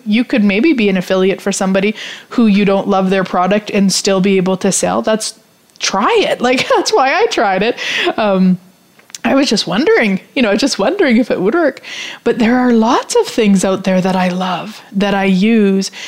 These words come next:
that I can easily be an affiliate for. I mean, most people nowadays have that.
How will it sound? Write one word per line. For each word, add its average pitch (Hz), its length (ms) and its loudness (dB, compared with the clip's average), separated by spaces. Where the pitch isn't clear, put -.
that 208 140 0
I 214 160 0
can 202 200 0
easily 202 920 2
be 208 200 2
an 196 80 2
affiliate 190 500 0
for. 175 360 -4
I 208 80 0
mean, 202 260 4
most 226 360 2
people 208 280 0
nowadays 185 460 0
have 285 340 -4
that. - 280 -6